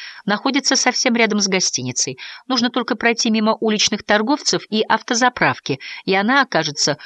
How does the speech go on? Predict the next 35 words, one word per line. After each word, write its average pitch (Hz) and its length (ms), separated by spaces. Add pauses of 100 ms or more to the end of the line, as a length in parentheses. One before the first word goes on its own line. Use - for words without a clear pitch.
(140)
у 208 140
желто-коричневого 240 1000
здания 180 420
посольства. 143 720 (560)
«Меня 170 220
вчера 165 300
ограбили, 165 400
когда 147 300
я 143 40
пошла 151 320
в 143 60
другую 160 320
сторону 175 400
и 131 40
свернула 156 460
в 151 100
переулок». 170 540 (380)
Девушка 180 500
за 208 140
стойкой 220 400
сочувственно 175 600
покачала 147 540
головой. 139 480 (300)
«Увы, 196 400
такое 190 420
случается 165 640
довольно 147 420
часто. 131 520 (320)
Люди 208 260
здесь 190 320
бедные, 170 480
и - 20
они 165 320 (260)
подстерегают 190 760
приезжих». 131 600